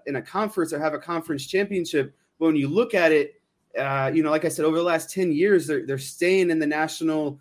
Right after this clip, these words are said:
you know, at the top of the, the, the na-, nation when it comes to st-, strength of schedule.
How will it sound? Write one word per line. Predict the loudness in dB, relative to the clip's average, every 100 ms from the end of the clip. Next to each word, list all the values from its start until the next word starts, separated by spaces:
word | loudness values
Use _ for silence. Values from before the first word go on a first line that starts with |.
| _
you | -6
know, | -2
at | -2
the | -4
top | 0 0 0
of |
the, | -2 -2 -2 -4
the, | -6 -6
the | -6
na-, | -4 -4
nation | -2 0 0 0 0 0 -2 _ -6
when | -4
it |
comes | -2 -2 -4
to | -6
st-, | -6 -6
strength | -2 0 0
of | -2
schedule. | -2 -2 -2 -4 -8